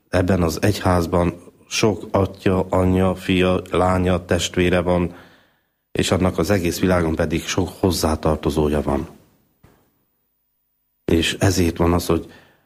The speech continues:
a lélek együvé tesz bennünket. A Szentlélek, így ahogy a, a, a tegnap is mondottam a, a prédikációban, hogy a Szentlélek az, amely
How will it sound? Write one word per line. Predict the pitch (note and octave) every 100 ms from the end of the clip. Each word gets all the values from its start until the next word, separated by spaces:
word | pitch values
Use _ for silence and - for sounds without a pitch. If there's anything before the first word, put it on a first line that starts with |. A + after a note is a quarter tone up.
| _ _ _
a | -
lélek | E2 F2 F#2 E2 D#2 - - _ _ _ _ _ _ _ _ _ _ _ _ _ _
együvé | - F#2+ F2 E2+ D#2+ D#2
tesz | D#2+ D2
bennünket. | D2+ D2 D#2 D2+ - D2 - - _ _ _ _ _ _ _ _ _ _ _
A | -
Szentlélek, | D2+ - F2+ E2+ D#2+ D#2 D#2 - - _ _ _ _ _ _
így | - F#2 F2+ F#2
ahogy | F#2 E2+
a, | E2+ E2 - - _ _ _ _ _ _ - - - D2 - _ _ - -
a, | F#2 D#2+
a | - F2+
tegnap | F2+ F#2+ F#2
is | F2 -
mondottam | G2 F#2 F2 F2 F2
a, | E2+ -
a |
prédikációban, | E2 F#2+ F2 E2 F2 F2 F2 E2 E2
hogy | E2 D2+ - - _ _ _ _ _ -
a | -
Szentlélek | E2+ - A2 F#2+ - F2 E2 D#2+
az, | F2 E2
amely | E2+ E2+ E2